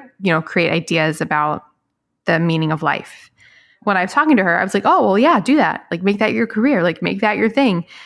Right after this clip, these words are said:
But for her, she said she would rather make her passion be her hobby and make her career not related to her passion because that is too stressful for her. So I wonder if that's a dichotomy.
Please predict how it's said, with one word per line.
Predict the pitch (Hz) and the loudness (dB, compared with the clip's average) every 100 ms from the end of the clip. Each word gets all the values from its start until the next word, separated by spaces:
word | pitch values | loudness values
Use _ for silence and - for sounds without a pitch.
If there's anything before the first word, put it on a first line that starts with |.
| - _ | -20 _
But | 196 | -2
for | 196 190 | 0 -2
her, | 190 330 269 180 | 2 2 2 0
she | 185 - 233 240 | -4 -2 0 0
said | 240 190 170 165 - - _ _ _ _ _ | 0 0 0 -2 -8 -18 _ _ _ _ _
she | - - - 226 | -14 -10 -2 2
would | 214 | 2
rather | 185 175 170 165 - | 2 2 2 2 0
make | 180 165 | -4 -4
her | - 170 | -2 -4
passion | 170 - 233 240 - 165 165 165 | -2 -2 -2 -2 -6 -4 -2 -4
be | 160 175 165 160 156 - _ - | -4 -2 0 -2 -4 -10 _ -4
her | 175 | -4
hobby | 160 220 254 214 170 160 - | -2 0 2 2 0 -2 -2
and | 165 160 | -2 -2
make | 175 165 | -2 -2
her | - | -4
career | 170 - 170 185 180 165 160 160 - | -4 -6 -2 0 2 2 0 -2 -6
not | 175 175 202 - | -2 0 0 -2
related | 165 151 - - - 202 - _ _ _ _ | -4 -4 -6 -8 -8 -10 -16 _ _ _ _
to | - 185 170 160 151 135 - | -6 -2 0 0 -2 -4 -4
her | 165 | -6
passion | 175 156 - - - 202 | -2 -4 -4 -8 -8 -6
because | 180 190 165 | -2 0 0
that | 170 165 - - _ - | 0 0 -4 -14 _ -8
is | 170 - | -6 -6
too | - 175 | -8 -8
stressful | - 156 - 214 | -4 -6 -4 -6
for | 214 247 | -2 0
her. | 269 285 | 2 2
So | 254 | 0
I | 208 | 0
wonder | 214 285 | 2 2
if | 359 | 2
that's | 285 262 | 0 -2
a | |
dichotomy. | 196 165 - 160 156 151 | -2 -2 0 0 0 -4